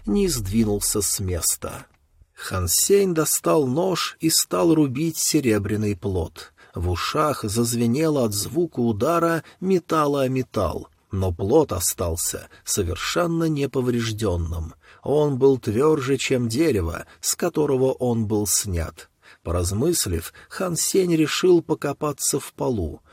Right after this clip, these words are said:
Впрочем, пол во дворце тоже был невероятно твёрдым. От ударов Хан Сеня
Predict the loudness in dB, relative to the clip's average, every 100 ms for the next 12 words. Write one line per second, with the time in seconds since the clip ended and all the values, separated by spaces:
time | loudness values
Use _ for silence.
0 | -20 _ -4 0 2 0 0 0 0 0
1 | 2 4 2 0 0 -2 -2 -2 0 -2
2 | -6 -16 -6 -2 0 2 2 4 4 2
3 | -2 -2 0 0 0 -2 -4 -2 0 0
4 | 0 -4 -6 -10 _ _ _ -4 -2 0
5 | 2 2 0 -2 -4 -2 -2 2 2 2
6 | -2 -10